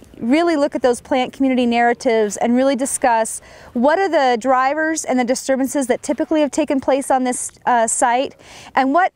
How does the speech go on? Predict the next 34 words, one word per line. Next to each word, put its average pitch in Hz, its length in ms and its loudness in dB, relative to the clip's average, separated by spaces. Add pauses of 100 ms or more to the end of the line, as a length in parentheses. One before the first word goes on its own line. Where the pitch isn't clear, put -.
what 392 220 2
actually 370 340 0
has 247 100 -2
happened 240 540 -4
to 254 80 -4
those 226 200 -2
processes. 220 760 -2
Have 269 180 0
they 320 100 0
been 339 200 0
slowing 320 420 0
down 320 240 0
or 262 100 2
they've 240 200 -2
been 226 120 -4
speeding 220 440 -2
up? 208 280 0 (400)
And 269 320 2
one 403 140 2
of 294 80 -2
the 277 80 2
great 277 300 0
plants 269 320 0
that 240 80 -2
gives 240 160 0
us 254 120 -2
an 254 120 -2
indicator 262 500 0
on 226 120 -2
this 226 140 -4
site 226 220 0
is 214 140 -2
rabbit 220 340 -2
brush, 208 380 -2